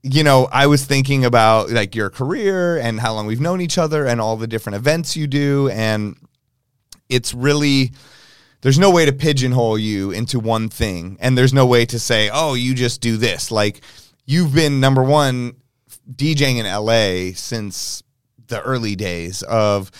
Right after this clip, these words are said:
the bottle service nightclubs, the bars, so everything from the Ledoux and all that to, like, Bar Lubitsch, Winston's kind of thing, to the private events, to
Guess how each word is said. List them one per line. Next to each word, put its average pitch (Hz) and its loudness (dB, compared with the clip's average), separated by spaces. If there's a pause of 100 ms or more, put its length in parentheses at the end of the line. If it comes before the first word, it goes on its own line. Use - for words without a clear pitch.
(360)
the 104 -2
bottle 165 2
service 139 0
nightclubs, 101 -4
the 107 -4
bars, 127 2
so 127 -2
everything 139 2
from 123 -2
the 120 2
Ledoux 131 4
and 120 2
all 123 2
that 143 0
to, 123 -2
like, 110 -4
Bar 104 -4
Lubitsch, 143 -2
Winston's 147 -6
kind 139 -4
of 127 -6
thing, 127 -4 (340)
to 123 2
the 107 -2
private 180 0
events, 135 0
to 113 -2